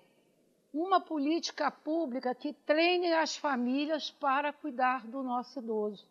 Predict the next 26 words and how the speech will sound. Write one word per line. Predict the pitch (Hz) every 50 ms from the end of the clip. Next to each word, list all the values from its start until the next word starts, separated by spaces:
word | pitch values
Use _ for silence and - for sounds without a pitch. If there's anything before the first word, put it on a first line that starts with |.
| _ _ _ _ _ _ _ _ _ _
Porque | - 294 - 339 359
não | 359 359 359
é | 349 311
só | - - - 311 330 330 359 349
o | -
cuidador | - 302 285 233 269 262 208 240 247 240
formal. | - - 254 202 196 202 190 180 170
O | 170
cuidador | - - 226 294 262 311 311
formal, | - - - 285 220 262 277 285 294 311 302 - _ _ _ _ _ -
nós | 247 254 -
podemos | - - 262 233 240 262 262 269 262 - - - _ _ _ _ _ _ _ _
chegar | - - 262 262 247 233 262 254 254
numa | 254 247 240 247 226
definição | 208 233 220 - 240 - 254 240 - - - 240 240 240
mais | 226 226 233 247 214
lá | 220 226 226
pra | 220 - 233 226
frente. | - - 202 185 170 - -
Por | - 302 311 311
hora, | 339 339 330 294 233 220
eu | 220 214
quero | - - 277 277 269 277
dizer | 220 277 262 220 269 277 285
a | 302
ausência | 311 311 269 240 254 262 277 285 285 233 - 320 294